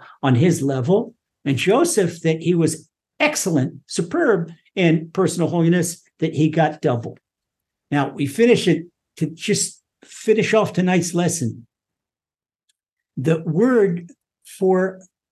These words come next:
the holy, the word for the nostril, where Mashiach's soul comes from in Aramaic is parduska. Okay, if we take parduska,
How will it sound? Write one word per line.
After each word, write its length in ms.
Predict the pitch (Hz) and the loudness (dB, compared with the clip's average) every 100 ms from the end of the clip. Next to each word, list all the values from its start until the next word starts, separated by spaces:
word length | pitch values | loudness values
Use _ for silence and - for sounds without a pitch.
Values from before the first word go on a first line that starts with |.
| _ _ _ _ - | _ _ _ _ -12
the 200 | 117 165 | -2 -2
holy, 680 | 156 - 208 208 208 208 202 - _ _ _ - | -2 0 0 2 2 2 -2 -12 _ _ _ -4
the 100 | 165 | 0
word 300 | 175 233 226 | 2 2 0
for 380 | - 208 202 - 135 | -2 0 0 -2 -2
the 320 | 147 160 165 - - | -2 -2 -6 -10 -2
nostril, 680 | 147 180 180 - 135 113 _ _ _ | 2 2 2 -2 -8 -8 _ _ _
where 160 | 151 160 | 0 2
Mashiach's 500 | 160 - 214 190 - | 2 2 0 0 0
soul 240 | 202 208 | 2 2
comes 240 | 202 151 | 0 -4
from 460 | 135 147 139 151 160 _ _ _ | -2 -2 0 -2 -6 _ _ _
in 100 | 165 | 0
Aramaic 420 | 170 170 180 175 156 | 2 4 2 2 2
is 120 | 156 | 0
parduska. 640 | - 143 151 127 - - _ _ _ _ _ _ _ _ - | -2 0 0 -2 -6 -16 _ _ _ _ _ _ _ _ -12
Okay, 160 | 127 156 | -6 -4
if 60 | 139 | -2
we 60 | |
take 260 | 226 302 311 | 0 0 0
parduska, 640 | 190 113 190 - - - | -2 0 0 -2 -8 -12